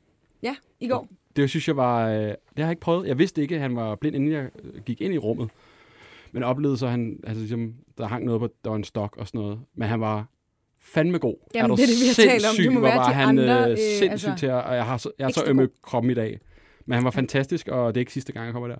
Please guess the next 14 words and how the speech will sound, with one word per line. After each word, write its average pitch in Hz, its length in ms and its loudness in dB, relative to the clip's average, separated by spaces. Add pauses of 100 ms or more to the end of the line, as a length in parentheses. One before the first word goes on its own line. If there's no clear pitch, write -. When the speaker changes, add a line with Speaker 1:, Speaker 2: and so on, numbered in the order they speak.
(420)
Speaker 1:
Dejligt. 208 360 -4 (100)
Speaker 2:
Ja. 185 80 -4 (340)
Speaker 1:
Du 277 80 -4
oplevede 269 320 -6
lidt 269 140 -8
så. - 80 -20 (320)
Speaker 2:
Ugens 208 200 0
gæst, 190 200 0
Emma. 214 160 0 (320)
Speaker 1:
Simpelthen 269 520 -4 (120)
er 214 240 -2 (200)
Clemens. 220 720 -2
Velkommen 233 480 -2
til. 220 240 -6